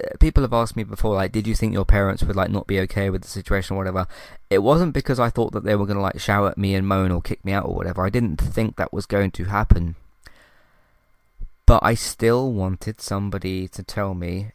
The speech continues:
it would be all right and it would be just fine. And I, I guess what I'm saying is I related to the lyrics of the song, 'cause this, this person who was singing the song was saying,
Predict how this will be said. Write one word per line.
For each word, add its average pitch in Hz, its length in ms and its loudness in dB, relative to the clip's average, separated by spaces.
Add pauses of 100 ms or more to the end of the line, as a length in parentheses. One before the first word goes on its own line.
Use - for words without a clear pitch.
it - 140 -6
would 90 160 -10
be 110 120 -2
all 120 140 0
right 95 320 -4 (140)
and 92 100 -4
it - 80 -6
would - 160 -6
be 92 160 2
just 92 260 -8
fine. 85 360 -4 (1400)
And 95 640 0 (1700)
I, 107 300 4 (200)
I - 80 0
guess 87 260 -2
what 82 120 6
I'm 92 80 -4
saying 104 180 0
is 104 80 -2
I 101 60 0
related 98 540 0
to 107 120 -6
the 104 100 -2
lyrics 104 360 2
of 110 80 -12
the 104 80 -6
song, 147 260 -2
'cause 95 200 -4
this, 113 240 0
this - 160 -8
person 107 360 2
who 98 80 0
was 98 100 -2
singing 104 360 -4
the 101 80 -6
song 92 400 -6 (480)
was 101 120 -6
saying, 95 600 -4